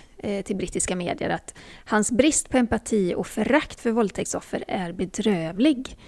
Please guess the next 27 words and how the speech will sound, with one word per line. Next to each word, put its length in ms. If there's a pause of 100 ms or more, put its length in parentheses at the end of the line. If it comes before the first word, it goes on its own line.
(200)
Och 200
det 80
är 40
grovt 520
oärligt 520
att 140
å 40
ena 260
sidan 280
hävda 520
att 100
sexuellt 420
våld 380
är 40
avskyvärt 680 (140)
och 220
å 20
andra 200
sidan 260
stämpla 640
de 140
som 120
söker 220
upprättelse 720
som 240
oseriösa 720
lycksökerskor. 1200